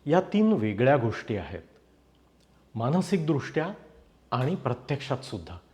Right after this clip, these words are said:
म्हणजे प्ले, गेम्स आणि स्पोर्ट्स ह्याच्याबद्दल मी बोलतो आहे. बऱ्याच लोकांना ह्यातला फरक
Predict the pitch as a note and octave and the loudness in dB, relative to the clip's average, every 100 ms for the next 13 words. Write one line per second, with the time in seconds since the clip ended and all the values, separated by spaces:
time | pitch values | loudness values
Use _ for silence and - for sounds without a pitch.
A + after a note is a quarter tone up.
0 | - _ B2+ C3+ F#3 F#3 - - G3+ F#3 | -20 _ -2 0 2 0 0 6 8 8
1 | G2 - - - _ _ _ _ _ _ | 6 -2 -18 -20 _ _ _ _ _ _
2 | _ _ _ _ _ _ A#2+ A2 E3 D3+ | _ _ _ _ _ _ -6 2 4 4
3 | A2+ - - - - _ _ _ - C#3 | 2 -4 -12 -14 -20 _ _ _ -6 -4
4 | D3+ - - - D3 G2 - - - - | -4 -10 -4 2 2 2 -6 -14 -18 -20
5 | _ _ A2 B2 E3 C3+ G#2 A2+ G2+ F#2 | _ _ -6 -2 0 0 0 0 -2 -4
6 | F2+ D#2+ E2+ D#2+ E2+ - _ _ _ _ | -6 -6 -8 -8 -12 -16 _ _ _ _
7 | _ _ _ _ _ _ - C#3 G#3 A#3+ | _ _ _ _ _ _ -2 4 4 4
8 | A3 E3+ D#3 F#3 E3+ F3 E3+ - D#3 E3+ | 4 4 2 0 -2 -4 -6 -4 -2 -2
9 | E3+ | -4